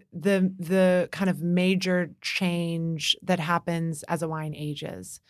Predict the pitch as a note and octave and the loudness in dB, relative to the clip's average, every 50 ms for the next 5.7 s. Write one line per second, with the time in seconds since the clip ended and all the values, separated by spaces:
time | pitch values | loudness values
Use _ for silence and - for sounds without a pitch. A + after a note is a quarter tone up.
0 | _ _ _ - - - - G3+ F#3 F#3 F#3 F#3 F#3 - F#3 F3+ F3+ F3+ F#3+ G3 | _ _ _ -6 -4 0 4 6 6 6 6 6 4 2 0 2 4 4 4 6
1 | G#3+ A3 A3+ A3+ A3 G3+ F#3 F3+ - _ _ _ _ _ _ - D#3 D3 F3+ F3+ | 6 6 4 4 2 0 -6 -12 -16 _ _ _ _ _ _ -14 -4 0 2 4
2 | F3 F3+ F3+ F3 E3+ E3+ - - F3 F3 - E3+ F3 F3 E3+ E3 D#3+ E3+ E3+ E3+ | 4 4 2 2 0 -2 -2 -2 -2 -2 0 0 -2 0 0 -2 -2 -2 -2 -2
3 | D#3+ D#3 E3 E3 D#3+ E3+ E3+ E3+ E3 E3 D3+ D#3+ D#3+ - F3 D#3+ E3+ D3 - F3 | -4 -4 -4 -2 -2 0 0 0 0 -2 -4 -6 -8 -6 -6 -6 -6 -6 -8 -8
4 | D#3+ - E3 D#3 D#3+ D#3+ D#3+ D3+ - - D#3 D#3 D#3+ D#3+ D#3+ D#3+ D#3+ D#3 D#3 D#3 | -8 -6 -6 -6 -6 -6 -8 -8 -8 -6 -6 -4 -4 -4 -4 -4 -4 -4 -6 -8
5 | D3 - - D#3+ D#3 G2 C#3+ F3+ E3 D#3+ D#3+ D#3+ D#3 D3+ | -8 -8 -8 -8 -6 -4 -2 -2 -2 -2 -2 -4 -6 -8